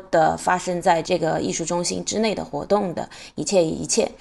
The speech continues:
二零一五年，世界艺术中心，就是我所在的这个非营利艺术空间，它就关闭了。呃，其实是因为这个上海视觉学院，它不再支持这个空间的继续的运营。然后另一方面，更重要的是，那个丁一老师，他作为一个协调人，他也是离开了这个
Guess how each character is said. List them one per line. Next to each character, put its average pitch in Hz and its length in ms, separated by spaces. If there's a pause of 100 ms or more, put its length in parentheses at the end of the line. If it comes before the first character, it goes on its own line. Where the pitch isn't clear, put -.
二 - 120
零 254 120
一 269 60
五 277 160
年， 156 180
世 - 140
界 262 160
艺 247 60
术 247 100
中 240 180
心， 262 200
就 - 100
是 180 140
我 165 160
所 175 160
在 175 180
的 165 100
这 170 200
个 165 340
非 202 160
营 196 80
利 196 80
艺 - 20
术 190 140
空 185 220
间， 185 240
它 190 120
就 185 280
关 240 240
闭 262 180
了。 - 100 (360)
呃， 165 180
其 185 160
实 196 80
是 214 180
因 214 220
为 202 180
这 180 200
个 175 80 (100)
上 202 160
海 175 140
视 190 160
觉 180 160
学 175 220
院， 196 500
它 185 480
不 175 80
再 208 160
支 240 180
持 214 160
这 175 140
个 175 60
空 180 260
间 185 200
的 180 140
继 208 140
续 - 160
的 175 100
运 220 240
营。 170 220 (320)
然 185 100
后 214 80
另 302 120
一 226 80
方 208 200
面， 208 160
更 254 140
重 240 140
要 208 120
的 208 80
是， 196 300
那 175 100
个 - 200
丁 202 240
一 196 40
老 185 160
师， - 140
他 185 100
作 196 180
为 185 120
一 180 80
个 185 100
协 180 160
调 180 220
人， 156 260
他 165 140
也 160 100
是 175 140
离 160 160
开 170 200
了 165 120
这 180 160
个 151 260